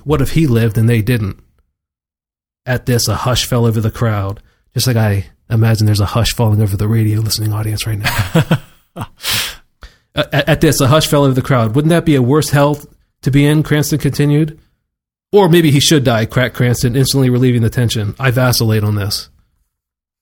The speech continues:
I don't. I think that's exactly what's gonna happen. I think,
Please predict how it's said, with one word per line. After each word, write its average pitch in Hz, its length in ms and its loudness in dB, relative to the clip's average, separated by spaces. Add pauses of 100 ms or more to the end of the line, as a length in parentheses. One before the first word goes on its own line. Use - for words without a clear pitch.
(220)
I 151 200 2
don't. 123 380 0 (320)
I 147 200 0
think 147 260 0
that's 143 220 0
exactly 135 440 2
what's 120 180 -2
gonna 120 200 -2
happen. 117 300 -2
I 139 80 2
think, 147 400 -2